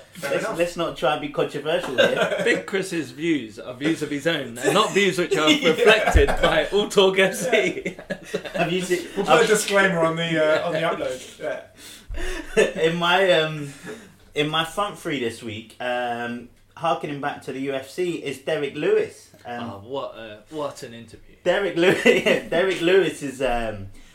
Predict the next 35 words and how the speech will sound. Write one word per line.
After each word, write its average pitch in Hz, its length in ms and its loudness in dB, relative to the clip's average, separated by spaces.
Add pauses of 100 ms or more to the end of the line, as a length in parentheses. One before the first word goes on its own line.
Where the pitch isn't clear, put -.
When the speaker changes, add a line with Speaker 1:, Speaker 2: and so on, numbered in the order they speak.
(120)
Speaker 2:
a 110 180 2
heavyweight. 120 460 -2
He's 135 120 -6
called 131 220 -8
the 120 60 -8
Black 127 340 -6
Beast, 143 320 -8
and 113 180 -10
he 156 160 -6
was, 165 280 -6 (100)
he 175 100 0
was 285 260 -8 (160)
losing 175 500 0
that 120 220 -10
fight. 113 340 -6
Uh, 101 280 -8
Speaker 3:
Oh, - 140 -10 (480)
Speaker 2:
he 165 120 -4
was 214 100 -4
Speaker 3:
<laughs> 165 60 -2
Speaker 2:
losing - 480 8
it, - 60 0
yeah. - 400 6
Speaker 3:
He 180 100 6
was 196 180 2
getting 202 480 0
Speaker 2:
He 175 60 0
was 202 100 4
Speaker 3:
battered. 170 120 2
Speaker 2:
getting 170 320 8
battered. 180 480 2 (280)
But, 147 180 0
uh, 147 460 6
in 160 140 -4
the, 143 280 -2